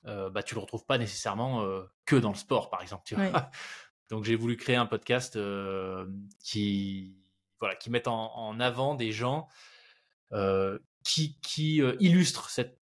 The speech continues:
Speaker 1: cette notion de, euh, bah, vivre sa vie pleinement, se dépasser, vivre ses rêves, mais, euh, qui viennent pas que du sport. Donc j'ai pas mal de sportifs, des aventuriers, j'ai eu Mike Horn pour le, l'épisode cent, mais j'ai aussi des entrepreneurs, euh, des membres des forces spéciales,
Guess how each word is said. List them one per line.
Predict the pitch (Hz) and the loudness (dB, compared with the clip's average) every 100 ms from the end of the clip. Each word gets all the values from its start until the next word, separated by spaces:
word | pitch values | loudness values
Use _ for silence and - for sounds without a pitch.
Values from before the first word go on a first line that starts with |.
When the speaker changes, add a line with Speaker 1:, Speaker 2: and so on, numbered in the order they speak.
| 143 | -4
Speaker 1:
cette | - 123 | -2 2
notion | 131 127 - 143 143 | 6 6 6 2 4
de, | 110 | 4
euh, | 117 120 107 101 95 98 | 6 6 6 4 0 -2
bah, | 101 | -4
vivre | 101 101 127 120 | -4 -2 0 2
sa | - 110 | 2 0
vie | 113 | -2
pleinement, | - 110 113 117 | -2 0 4 4
se | 117 98 | 2 -2
dépasser, | 107 101 - | -2 -2 -4
vivre | 101 101 107 | -6 -4 -6
ses | - 101 | -6 -4
rêves, | 127 117 | -2 0
mais, | 123 139 156 - | 4 4 4 -2
euh, | 117 107 | -8 -8
qui | - | -6
viennent | 110 107 | -4 -2
pas | 131 | -2
que | 127 - | -2 2
du | 127 120 | 2 2
sport. | 104 - 95 | -4 -6 -8
Donc | 95 - | -10 -10
j'ai | 104 95 _ _ _ | -8 -8 _ _ _
pas | - | -2
mal | 107 101 | 0 -2
de | |
sportifs, | 101 - 101 160 | -4 -8 -4 -2
des | 120 101 | 0 0
aventuriers, | 95 98 - 120 131 | -2 -4 -2 0 0
j'ai | 107 | 0
eu | 98 | 0
Mike | 101 101 127 | -2 0 0
Horn | 117 | 0
pour | 104 101 | -2 -10
le, | 95 98 | -12 -12
l'épisode | 98 98 98 95 | -12 -12 -10 -6
cent, | - 156 147 - - - | 2 2 2 -2 -20 -8
mais | 104 | -2
j'ai | |
aussi | 107 - | -2 -2
des | 104 95 | -6 -8
entrepreneurs, | - 107 - 117 135 135 131 - | -6 -6 -2 2 4 4 0 -10
euh, | 101 104 101 101 101 101 _ _ | -12 -10 -10 -12 -14 -18 _ _
des | 120 | 0
membres | 117 120 107 | 2 2 0
des | 95 | -4
forces | - - - | -10 -12 -12
spéciales, | - 117 - 131 135 | -8 -4 0 2 0